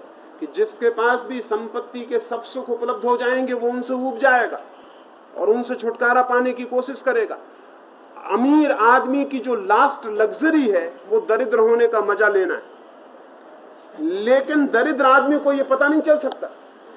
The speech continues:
ये दरिद्र आदमी को पता नहीं चल सकता। जो आदमी पैदल चल रहा है वो नहीं समझ सकता है कि जो अमीर एक मिनट पैदल नहीं, पैदल नहीं चलता उसको पैदल चलने में कैसा मजा आता है। जो आदमी भूखा मर रहा है अकाल में उसको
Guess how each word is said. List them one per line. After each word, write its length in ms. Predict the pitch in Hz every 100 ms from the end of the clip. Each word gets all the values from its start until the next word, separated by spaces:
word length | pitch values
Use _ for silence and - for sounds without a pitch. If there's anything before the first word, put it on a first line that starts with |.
| - - -
ये 100 | 170
दरिद्र 260 | 208 240
आदमी 140 | 247 262
को 160 | 262
पता 100 | 254
नहीं 120 | 285 294
चल 140 | 294
सकता। 260 | 254 233 208
जो 220 | 170 220
आदमी 380 | 240 254 226 269
पैदल 360 | 262 233 254 254
चल 180 | 254 220
रहा 200 | 208 196
है 220 | 208 269 269 - - -
वो 120 | 359 240
नहीं 160 | 277
समझ 260 | 269 254 254
सकता 320 | - 214 247
है 100 | 262
कि 140 | 254 214
जो 160 | 202 247
अमीर 680 | 220 214 233 269 277 233 -
एक 260 | 247 269 -
मिनट 360 | 240 294 226
पैदल 300 | 240 233 233
नहीं, 100 | 226 220
पैदल 400 | 214 214 214 208
नहीं 120 | 208
चलता 320 | 214 214 233
उसको 260 | 220 - 220
पैदल 320 | 202 190 220
चलने 300 | 214 202 214
में 120 | 220 208
कैसा 280 | 202 202 202
मजा 240 | 190 196 208
आता 240 | 202 165
है। 720 | 123 - - - - - 120
जो 180 | 175 208
आदमी 380 | 220 226 233 240
भूखा 380 | - 202 240 233
मर 180 | 220 214
रहा 180 | 214
है 180 | 208 196 185
अकाल 380 | 185 190 196 220
में 100 | 226
उसको 260 | 220 214